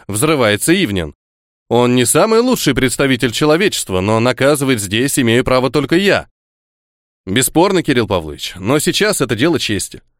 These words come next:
Этот человек не должен был вставать на моем пути». «Лекаря!» — приказывает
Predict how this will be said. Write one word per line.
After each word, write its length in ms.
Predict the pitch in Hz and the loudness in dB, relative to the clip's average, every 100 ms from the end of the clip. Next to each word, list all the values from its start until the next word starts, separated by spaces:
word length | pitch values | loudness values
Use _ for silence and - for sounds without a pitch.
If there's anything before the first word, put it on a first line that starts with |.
| _ - - | _ -20 -6
Этот 280 | 139 156 165 | -2 0 0
человек 380 | - 160 170 170 | 0 2 4 4
не 120 | 151 | 2
должен 320 | 151 175 139 | 2 2 2
был 100 | 123 | 0
вставать 400 | 117 - 120 131 | 0 0 0 0
на 60 | 104 | 0
моем 260 | 107 107 98 | 0 0 -2
пути». 320 | 117 107 82 _ _ _ _ _ _ _ _ _ | -4 -4 -6 _ _ _ _ _ _ _ _ _
«Лекаря!» — 680 | 110 160 277 240 202 127 80 _ _ - | 2 4 4 2 0 0 -2 _ _ -4
приказывает 560 | 131 147 196 190 180 | 0 0 0 0 -2